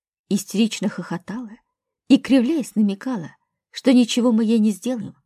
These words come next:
а если и попытаемся, то её покровители с нами расквитаются. «Ну-ну», Глупая девица не понимала, что была лишь пешкой в опасной игре матёрых хищников.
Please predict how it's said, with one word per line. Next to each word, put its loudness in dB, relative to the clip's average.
а 0
если 4
и -2
попытаемся, -8
то 2
её 4
покровители -2
с -8
нами 2
расквитаются. -8
«Ну-ну», 2
Глупая 4
девица 0
не 4
понимала, -4
что 0
была 2
лишь -2
пешкой -8
в -2
опасной 0
игре -2
матёрых -2
хищников. -12